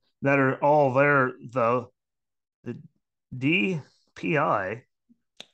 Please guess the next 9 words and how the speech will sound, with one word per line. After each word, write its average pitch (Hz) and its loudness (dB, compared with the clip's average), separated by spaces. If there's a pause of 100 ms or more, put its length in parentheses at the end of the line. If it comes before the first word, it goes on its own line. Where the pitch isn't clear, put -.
first 170 -2
place 131 0
was 123 -4
Albuquerque, 135 -2
which 127 -12
blew 113 -4
my 95 -4
mind. 92 -4
Just, 87 -16